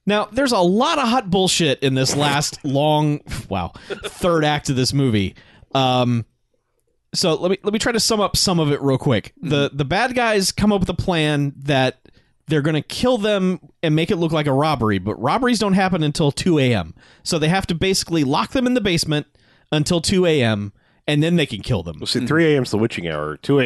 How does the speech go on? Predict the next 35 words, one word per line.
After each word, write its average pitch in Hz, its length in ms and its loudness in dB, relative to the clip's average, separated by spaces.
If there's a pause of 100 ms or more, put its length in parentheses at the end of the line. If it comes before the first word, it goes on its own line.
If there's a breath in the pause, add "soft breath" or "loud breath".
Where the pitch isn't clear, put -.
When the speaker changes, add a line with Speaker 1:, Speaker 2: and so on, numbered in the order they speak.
Speaker 3:
M 107 80 -2
is 95 60 -10
the - 80 -4
breaking 101 300 -4
and 90 80 -4
entering 90 360 -4
hour. 76 100 -4
Speaker 1:
Oh, 135 180 2
okay. 101 280 -8
Speaker 3:
Like, 120 220 0
it, 135 160 -2
Speaker 1:
I 135 80 0
wasn't 151 320 0
Speaker 3:
the, 196 80 2
the - 20 2
whole 214 160 4
Speaker 1:
sure. 165 60 4
Speaker 3:
ma-, 143 140 0
night 127 340 0
is 87 160 -8
really 95 180 -4
mapped 85 280 -8
out. 156 100 0
Speaker 1:
Yeah, 139 40 4
Speaker 3:
Yeah. 120 340 2 (260)
Speaker 1:
I, 139 180 -2
I 123 80 -4
guess 120 240 -4
I 117 60 0
need, 104 240 -4
like, 92 120 -6
Speaker 3:
Yeah. 78 60 -10
Speaker 1:
a 73 40 -14
chart. 92 300 -8
Speaker 2:
Mm-hmm. 110 160 -12